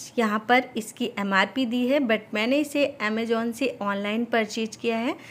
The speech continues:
तो ये मिली है मुझे ट्वेंटी टू हंड्रेड यानी कि बाईस सौ रुपये में मैंने इसे परचेज किया है।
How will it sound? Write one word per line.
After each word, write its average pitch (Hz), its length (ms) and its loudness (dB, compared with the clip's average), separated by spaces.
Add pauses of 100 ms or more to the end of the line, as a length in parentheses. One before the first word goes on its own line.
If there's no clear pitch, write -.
(240)
तो 294 80 4
ये 247 260 4
मिली 233 320 2
है 240 100 4
मुझे 226 460 2 (280)
ट्वेंटी 233 400 2
टू 226 280 -4
हंड्रेड 214 400 0
यानी 220 200 2
कि 254 160 -2
बाईस 202 460 4
सौ 277 100 4
रुपये 226 400 0 (160)
में 220 180 0
मैंने 208 260 0
इसे 226 220 -2
परचेज 208 580 -2
किया 226 240 0
है। 233 200 -2